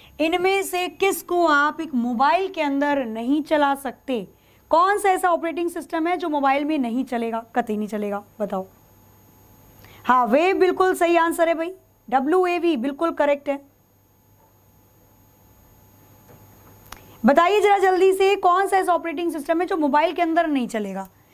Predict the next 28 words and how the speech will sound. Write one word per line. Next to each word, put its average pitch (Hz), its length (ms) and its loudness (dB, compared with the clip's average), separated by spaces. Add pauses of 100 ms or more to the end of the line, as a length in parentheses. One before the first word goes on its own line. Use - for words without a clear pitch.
(280)
विंडो 359 460 4
टेन, 349 320 -2
अभी 285 240 -4
मैंने 311 220 -4
बताया, 277 360 0
Nokia 277 400 -2
Lumia 277 340 2
आया 254 180 0
था, 247 180 -6 (120)
उसमें 262 200 -6
विंडो 247 280 2 (120)
चली 233 300 -4
थी, 233 240 -8
उसमें 233 180 -6
विंडो 220 240 -2
टेन 202 240 -8
भी 196 80 -8
चली 185 220 -8
थी। 190 180 -18 (680)
डीओएस, 392 640 4 (100)
इसको 262 200 -2
भी 262 80 -2
छोड़ो। 196 320 -10 (680)
आईओएस, 381 800 2 (140)
Macintosh, 302 760 -2
Mac 339 260 0
ऑपरेटिंग 339 460 -4
सिस्टम 320 420 -6